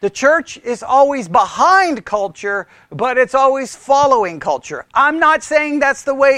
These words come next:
it should be. It's just the way it is. And why does it work that way?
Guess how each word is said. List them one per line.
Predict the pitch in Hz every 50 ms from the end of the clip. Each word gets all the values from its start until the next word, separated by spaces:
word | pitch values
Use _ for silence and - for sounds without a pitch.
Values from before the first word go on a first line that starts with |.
| 233
it | 214 269 285 - -
should | - - - - - - - - 339 381 381 403 403 294 185
be. | - 208 196 196 190 185 185 180 - _ _ _ _ _ _
It's | 233 262 277 - -
just | - - - - 285 302 285 - - -
the | - 320 302
way | 240 254 269 262 262 269 269 262
it | 262 254
is. | 294 285 254 220 190 170 -
And | - 190 196
why | 220 240 262 269
does | 240 269 233
it | 262 233
work | 240 269 269 - -
that | - 196 175 -
way? | 151 151 120 110 107 -